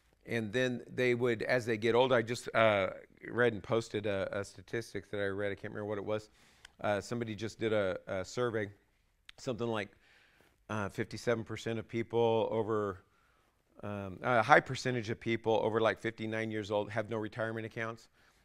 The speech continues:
and have set aside no, and then, like, thirty-five percent of them have set nothing aside for savings for their, um, their later years. I mean, it's just a horrible statistic. Why? Because money controlled their life.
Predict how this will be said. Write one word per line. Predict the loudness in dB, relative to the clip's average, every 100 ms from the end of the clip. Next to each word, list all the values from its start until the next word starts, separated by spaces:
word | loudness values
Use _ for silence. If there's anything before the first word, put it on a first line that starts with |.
| -12
and | -8 -6
have | -6 -4
set | -4
aside | -4 -4 -4
no, | -4 -6 -8
and | -10 -8
then, | -8 -6
like, | -8 -8
thirty-five | -8 -6 -4 -4
percent | -6 -10 -8
of |
them | -8
have | -10
set | -8 -10
nothing | -8 -8 -8 -12
aside | -6 -6 -6
for | -12
savings | -10 -8 -10
for | -8 -4
their, | -2 -2 -6 _ _ _
um, | -8 -8 -10 -16 _ _ _
their | 0
later | 2 2 2
years. | 0 -2 -4 -14 _ _
I | -4
mean, | -2
it's | -2
just | -2
a | 0
horrible | 2 2 0
statistic. | -8 -6 -6 -6 -12 -18 _ _ _ _ _
Why? | 2 6 6 4 0 _ _ _ _ -8
Because | -6 -2 0 0 -4 -14 -20 _ _ -6
money | -4 -2
controlled | -4 -4 -2 2
their | 2
life. | 4 4 2